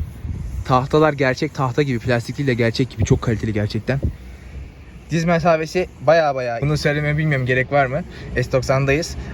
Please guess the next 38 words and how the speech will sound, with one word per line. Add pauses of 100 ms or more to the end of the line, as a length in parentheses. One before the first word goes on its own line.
Ama
baş
mesafesi
için
aynı
şeyi
söylemeyeceğim.
Bunu
daha
sonra
göstereceğim. (340)
Klimalarımız
var.
Bu
arada
bu
araçlarda
gelişmiş
klima
olarak
adlandırılan
bir
opsiyon
da
var. (400)
İç
kısımda
zaten
sizlere
fiyat
donanımlarını
göstereceğim,
opsiyonlarını
göstereceğim. (140)
Birebir
aynı
araçlar. (340)
Klimalar.